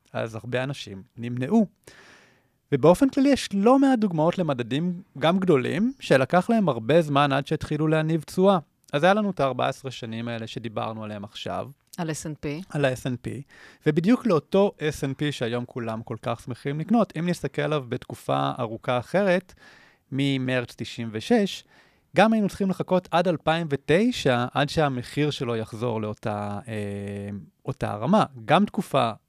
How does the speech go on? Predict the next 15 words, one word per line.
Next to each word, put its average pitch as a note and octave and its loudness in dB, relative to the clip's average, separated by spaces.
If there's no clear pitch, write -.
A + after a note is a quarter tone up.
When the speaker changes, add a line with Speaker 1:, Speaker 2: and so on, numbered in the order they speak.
Speaker 1:
זמן C3 -2
ארוכה A#2 -8
מאוד. G#2 -6
ואם D#3 4
נסתכל E3+ -4
על E3 -2
הנסדק, C3+ -4
אה, A2+ -6
ואם C3+ -6
נניח, A#2 -8
אם B2+ -8
היינו C3 -6
קונים B2+ -6
אותו B2+ -4
ב-, A2 -2